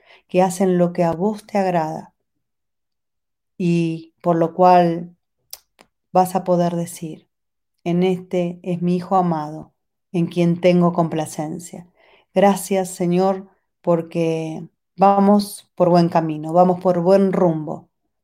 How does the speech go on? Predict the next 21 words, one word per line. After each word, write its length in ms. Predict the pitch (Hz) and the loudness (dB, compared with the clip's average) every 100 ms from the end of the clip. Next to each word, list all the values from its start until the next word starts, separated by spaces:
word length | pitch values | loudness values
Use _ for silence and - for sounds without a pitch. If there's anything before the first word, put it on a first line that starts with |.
| _ _ _ _ _ _ _ _ | _ _ _ _ _ _ _ _
haciendo 520 | 175 - 196 190 185 | -8 -4 0 2 2
aquello 500 | 180 190 180 - 180 | 0 0 -6 -4 -8
que, 520 | 180 165 160 160 175 - _ _ _ _ | -6 -6 -6 -10 -16 -20 _ _ _ _
que 120 | 180 | 0
es 80 | 180 | 2
lo 100 | 185 | 2
correcto, 880 | 180 180 196 196 - 202 196 202 - _ _ _ _ _ _ _ _ _ _ 180 | 2 4 2 2 -2 0 0 -2 -12 _ _ _ _ _ _ _ _ _ _ 2
en 120 | 175 | 6
humildad, 600 | 175 170 170 202 202 202 | 6 4 4 6 6 2
sabiendo 640 | - 170 175 185 180 180 | -2 -2 0 0 0 0
que 540 | 175 170 165 165 165 _ _ _ _ _ - | -4 -4 -4 -8 -14 _ _ _ _ _ -2
al 160 | 175 175 | 2 2
orgulloso 760 | 170 160 165 - 214 202 190 | 2 -2 -6 0 0 0 -2
y 100 | 170 | -2
al 120 | 165 | -2
altivo 560 | 165 170 - 208 196 180 | -4 -6 -4 0 0 0
vos 240 | 180 175 | 0 2
lo 100 | 180 | 0
mirás 320 | 175 170 175 | 0 -2 -4
de 100 | 175 | -2
lejos 680 | 180 196 - 175 175 - _ | 0 -2 -2 -10 -10 -18 _